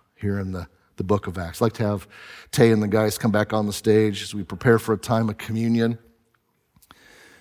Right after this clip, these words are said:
This is where we take a few moments to center our thoughts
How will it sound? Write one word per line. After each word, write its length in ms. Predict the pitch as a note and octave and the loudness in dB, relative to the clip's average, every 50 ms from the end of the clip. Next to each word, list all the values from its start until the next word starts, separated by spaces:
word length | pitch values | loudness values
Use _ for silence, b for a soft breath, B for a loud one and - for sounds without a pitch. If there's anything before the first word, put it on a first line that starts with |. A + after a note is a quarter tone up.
| b b b b b b b b b b b b b b b b b b - | b b b b b b b b b b b b b b b b b b 4
This 220 | A#2+ C3 - - | 4 4 4 4
is 120 | C#3 A2 | 0 0
where 440 | B2+ B2 C3 B2+ C3 C3 C3 B2+ B B B B B B B B | 2 4 6 6 6 6 4 2 B B B B B B B B
we 120 | B2 B2 | -2 0
take 260 | - - C#3+ C3 A#2 | 4 4 4 4 4
a 60 | A2+ | 0
few 220 | - - - C#3+ C3 | -6 -4 -2 0 0
moments 500 | B2+ B2 B2 B2 B2 B2 A#2+ A2 - - | 2 2 2 2 0 0 -2 -6 -6 -8
to 80 | - | -8
center 560 | G#2 - - - C#3 C3+ C#3+ - - D#3 C#3 B2+ | -8 -6 -2 0 0 0 0 0 2 2 4 4
our 120 | B2 A2 | 4 2
thoughts 580 | - - C3 B2 B2 B2 B2 A#2 - - - | 0 0 2 2 4 4 2 -2 -4 -10 -16